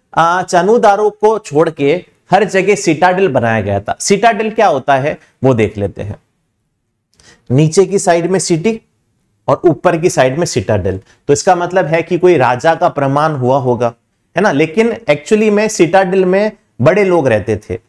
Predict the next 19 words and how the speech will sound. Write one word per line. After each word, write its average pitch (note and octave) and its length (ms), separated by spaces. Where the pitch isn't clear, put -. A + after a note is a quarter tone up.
राजा C3+ 400
का F#3+ 320
कोई F3+ 200
प्रमाण D3 440
है C3+ 260
नहीं A2+ 260
अभी G2 160
तक, G2 220
हमारे E3 280
पास F3 300
अभी F#3+ 220
तक F3 220
till G3 200
date D#3+ 320
अपन D3 240
को E3 100
मिला A#2+ 260
नहीं G2+ 280
है। - 140